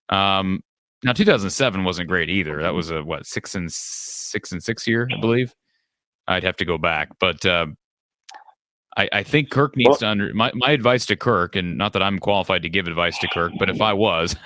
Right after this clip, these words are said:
Speaker 1: <laughs> I'd say, "Kirk, just remember, way too much emphasis is placed on a quarterback as far as, uh,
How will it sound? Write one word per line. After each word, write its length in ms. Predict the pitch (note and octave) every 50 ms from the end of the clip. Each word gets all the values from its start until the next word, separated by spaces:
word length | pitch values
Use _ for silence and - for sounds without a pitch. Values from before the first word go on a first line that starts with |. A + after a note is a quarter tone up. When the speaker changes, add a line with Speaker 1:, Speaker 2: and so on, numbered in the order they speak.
| - -
Speaker 1:
<laughs> 220 | - - - - -
I'd 200 | A#2+ A#2 G#2+ F#2+
say, 400 | - - A#2+ A2+ G#2+ G#2 F#2+ - _ _ _ _ _ -
"Kirk, 280 | - B2 B2+ B2 - -
just 260 | - B2 B2 - -
remember, 600 | C3+ B2+ B2 A#2+ A#2 A2+ G2 E2 E2+ D#2+ D#2+ E2 -
way 720 | - - - - - - - - - E2+ F2+ G2+ A#2 B2+ C3
too 180 | B2 - C3 B2 A#2+
much 440 | A#2 A2+ A2+ G#2+ - - - - - - A#2
emphasis 440 | A2+ G2+ A2 G2 - A2 G2 -
is 140 | G2 F2+ - - -
placed 320 | G#2 G2+ G2 F#2+ - -
on 100 | F#2+ F2+
a 60 | F2
quarterback 760 | - - - G#2+ G#2+ G2+ F#2+ E2 F2 E2 D#2 D#2 E2 - - - _ _ _ _ _ _ _ -
as 100 | - -
far 240 | - - G2+ G2 F#2+
as, 260 | F#2 F2 D#2+ D#2 -
uh, 200 | F#2 F2 F2